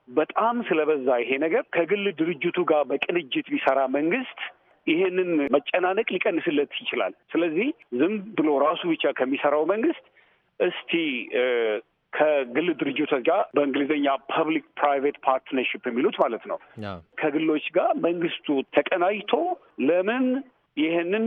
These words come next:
Speaker 1: ጫናውን እንዲካፈሉለት አያረግም ብዬ ነው ማስበው። ስለዚህ የእነሱም፣ እ፣ ስጋት ይገባኛል። ምክንያቱም ይሄ ነገር በዚሁ ከቀጠለ አጠቃላይ ኢኮኖሚው መረጋጋት ላይ መጥፎ ተጽዕኖ ያመጣል። የውጭ ምንዛሬ እጥረት ሊፈጠር ይችላል።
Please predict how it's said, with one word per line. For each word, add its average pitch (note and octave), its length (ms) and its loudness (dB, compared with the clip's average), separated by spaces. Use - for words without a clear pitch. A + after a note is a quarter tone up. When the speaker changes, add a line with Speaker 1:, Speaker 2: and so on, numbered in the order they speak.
Speaker 1:
ጫናውን G3+ 520 0
እንዲካፈሉለት E3+ 880 0
አያረግም B2 460 0
ብዬ E3+ 280 0
ነው D#3+ 140 0
ማስበው። C3 400 0
ስለዚህ E3 400 0
የእነሱም፣ D3+ 520 0
እ፣ C3 120 2
ስጋት D#3 420 0
ይገባኛል። C#3 640 0
ምክንያቱም F3 420 0
ይሄ F#3 100 2
ነገር F3+ 200 0
በዚሁ D#3 240 0
ከቀጠለ G3 440 0
አጠቃላይ G3 500 2
ኢኮኖሚው E3+ 640 0
መረጋጋት D#3+ 640 2
ላይ A#3 180 2
መጥፎ - 240 0
ተጽዕኖ F3 300 0
ያመጣል። B2+ 360 -2
የውጭ D3 480 0
ምንዛሬ C#3+ 360 2
እጥረት C#3+ 280 -2
ሊፈጠር C#3 460 -2
ይችላል። C3+ 380 0